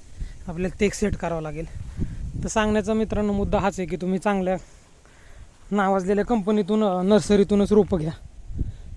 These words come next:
त्याच्यामुळे फसवणूक होत नाही. काय काय लोकं काय करतात, खोडव्याचं बियाणं घेतात आणि त्याच्यापासून पण रोपं बनवतात. आपण काय पाहिलं नसतो कुठलं बियाणं आहे प्रत्येक वेळेस,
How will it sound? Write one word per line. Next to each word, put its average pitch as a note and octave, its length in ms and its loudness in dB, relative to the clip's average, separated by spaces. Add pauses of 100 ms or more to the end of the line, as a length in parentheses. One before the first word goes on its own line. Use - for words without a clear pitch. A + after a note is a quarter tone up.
त्याच्यामुळे G3 400 2
फसवणूक G3+ 320 4
होत G3+ 140 4
नाही. F#3+ 180 0
काय G3+ 200 2
काय G3+ 140 2
लोकं G3+ 200 0
काय G3+ 160 2
करतात, F#3+ 320 0
खोडव्याचं G3+ 520 6
बियाणं G#3+ 280 6
घेतात G3 260 4 (460)
आणि F3+ 160 -2
त्याच्यापासून G#3+ 520 4
पण G#3 160 6
रोपं G#3 280 6
बनवतात. C#3 340 -2 (1120)
आपण A#3 260 6
काय C4 140 8
पाहिलं B3 320 4
नसतो A#3 260 2 (340)
कुठलं G#3 280 2
बियाणं G3+ 180 6
आहे F#3+ 80 2
प्रत्येक E3+ 380 -4
वेळेस, E3+ 160 -6